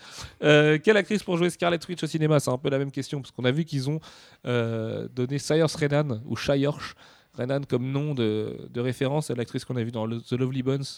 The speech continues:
notamment, euh, qui est plutôt pas mal de Peter Jackson. Et, enfin, moi, je trouve qu'elle colle pas tant que ça à Scarlet Witch. Euh, je sais que Jérémy est pas du tout d'accord sur Lovely Bones, avec moi, il a trouvé ça super nul. Mais, euh, toujours est-il que, donc, elle, a priori, elle colle pas trop en Scarlet Witch. Donc, qui c'est que tu verrais, toi, Manu ?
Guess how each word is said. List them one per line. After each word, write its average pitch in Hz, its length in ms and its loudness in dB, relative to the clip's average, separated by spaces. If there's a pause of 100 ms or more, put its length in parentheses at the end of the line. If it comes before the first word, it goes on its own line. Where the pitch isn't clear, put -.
notamment, 120 500 -10
euh, 117 120 -10 (180)
qui 117 80 -12
est - 20 -10
plutôt - 220 -16
pas 123 100 -4
mal 127 160 -2
de 120 80 -6
Peter 113 240 -8
Jackson. 117 300 -6 (500)
Et, 117 680 0
enfin, 113 120 -4
moi, 147 100 0
je 170 60 -2
trouve 185 100 -10
qu'elle 131 120 -6
colle 117 120 -4
pas 170 140 -2
tant 160 120 -4
que - 60 -12
ça 160 140 -2
à 147 40 -2
Scarlet 131 320 -2
Witch. 185 220 -6 (440)
Euh, 120 200 -2
je - 60 -6
sais 165 100 0
que 147 80 0
Jérémy 139 180 4
est 131 40 -2
pas 139 100 -2
du 143 100 -6
tout 143 120 -2
d'accord 135 240 2
sur 123 120 -4
Lovely 131 260 -4
Bones, 143 220 0
avec 123 220 -4
moi, 123 100 -6
il 123 60 -8
a 123 40 -14
trouvé 117 160 -14
ça 117 100 -10
super 117 260 -12
nul. 120 160 -12 (420)
Mais, 143 260 2
euh, 127 440 0 (140)
toujours 165 200 -2
est-il 160 200 -4
que, 135 180 -2
donc, 123 200 -10 (340)
elle, 175 240 0 (120)
a - 60 -16
priori, 151 280 -4
elle 151 60 -4
colle 110 120 -6
pas - 160 -8
trop 160 220 -10
en 139 40 -4
Scarlet 127 240 -6 (100)
Witch. 123 140 -10
Donc, 117 160 -14
qui - 120 -20
c'est 147 100 -8
que - 80 -20
tu 135 80 -8
verrais, 123 220 -4
toi, 120 120 -6
Manu ? 110 220 -6